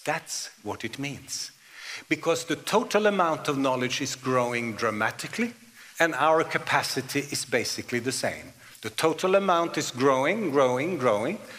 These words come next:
and ours is the same. That means that my share,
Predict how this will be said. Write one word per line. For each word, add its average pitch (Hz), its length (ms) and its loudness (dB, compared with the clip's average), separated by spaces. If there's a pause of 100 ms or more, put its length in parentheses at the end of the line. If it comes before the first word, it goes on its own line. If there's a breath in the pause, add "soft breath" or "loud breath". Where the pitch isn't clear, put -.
(260 loud breath)
and 175 160 4
ours 131 600 2
is - 180 -2
the 120 100 -8
same. - 340 -6 (800 loud breath)
That 220 240 4
means 113 400 0
that 123 340 -2
my 156 300 4
share, 170 500 2